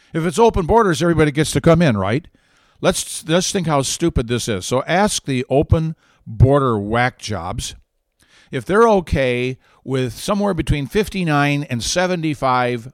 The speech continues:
people living with them in their two-bedroom apartment. And if they aren't, then they need to shut up. Because that's what op-, open border says. Anybody c-, gets to come in.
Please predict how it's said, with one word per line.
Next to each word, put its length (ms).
people 580
living 500
with 220
them 240
in 160
their 140
two-bedroom 580
apartment. 560
And 100
if 100
they 160
aren't, 280
then 120
they 100
need 160
to 100
shut 580
up. 240
Because 220
that's 180
what 120
op-, 180
open 280
border 300
says. 200
Anybody 440
c-, 100
gets 260
to 100
come 240
in. 380